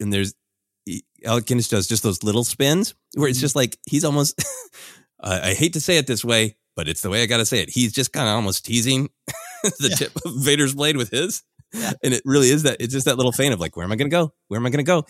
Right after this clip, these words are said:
Speaker 3: What am
Speaker 1: And
Speaker 3: I
Speaker 1: it
Speaker 3: doing?
Speaker 1: works really, you know, i-, i-,
Speaker 3: Yeah.
Speaker 1: who cares how much was intended at,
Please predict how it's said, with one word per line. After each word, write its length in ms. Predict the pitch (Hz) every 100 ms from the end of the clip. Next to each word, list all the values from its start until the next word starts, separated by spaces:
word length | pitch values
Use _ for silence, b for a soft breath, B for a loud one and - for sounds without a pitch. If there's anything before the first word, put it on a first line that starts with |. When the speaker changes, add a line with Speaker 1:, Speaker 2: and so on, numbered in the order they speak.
| B
Speaker 3:
What 100 | B
am 40 | -
Speaker 1:
And 80 | 151
Speaker 3:
I 20 |
Speaker 1:
it 20 |
Speaker 3:
doing? 120 | 147 180
Speaker 1:
works 300 | 160 156 151
really, 280 | 151 151 -
you 340 | - - -
know, 260 | 131 127 120 - -
i-, 60 | - -
i-, 80 | - - -
Speaker 3:
Yeah. 80 | 107 104
Speaker 1:
who 100 | 165
cares 340 | 160 151 135
how 120 | 120
much 160 | 113 110
was 140 | 107
intended 380 | 104 104 110 104
at, 140 | 101